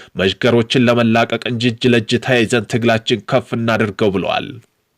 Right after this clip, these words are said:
ህወሓት የድሮን ጥቃት እንደተፈጸመበት ወቁልኝ ብለዋል። በአፋር ክልል ጥቃቱ የተከፈተው ህወሓት የድሮን ጥቃት እንደተፈጸመበት አስታውቋል።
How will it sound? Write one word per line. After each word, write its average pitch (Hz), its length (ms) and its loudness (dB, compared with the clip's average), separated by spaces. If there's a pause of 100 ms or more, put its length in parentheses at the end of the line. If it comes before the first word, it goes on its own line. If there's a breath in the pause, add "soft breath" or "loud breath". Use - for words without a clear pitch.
(360 loud breath)
ህወሓት 151 520 4
የድሮን 131 420 4
ጥቃት 131 320 0
እንደተፈጸመበት 135 1040 0
ወቁልኝ 135 420 4
ብለዋል። 87 320 0
በአፋር 107 380 0
ክልል 120 300 2
ጥቃቱ 117 300 0
የተከፈተው 120 720 0
ህወሓት 120 420 4
የድሮን 117 380 2
ጥቃት 117 300 -2
እንደተፈጸመበት 120 1080 -2
አስታውቋል። 87 800 -2